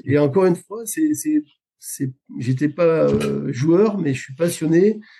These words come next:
euh, et convaincu que c'est une belle école de la vie.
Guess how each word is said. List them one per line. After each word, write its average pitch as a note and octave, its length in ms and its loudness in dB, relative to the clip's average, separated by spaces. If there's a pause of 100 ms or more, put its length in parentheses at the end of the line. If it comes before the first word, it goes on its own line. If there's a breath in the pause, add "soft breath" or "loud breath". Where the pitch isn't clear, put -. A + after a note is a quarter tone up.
(240 loud breath)
euh, B2+ 520 2
et C3 100 0
convaincu D#3 640 0
que D#3 140 -2
c'est - 220 -6
une D3 140 -4
belle E3 160 4
école D#3 240 0
de D#3 100 -2
la D3 140 4
vie. C#3 180 -4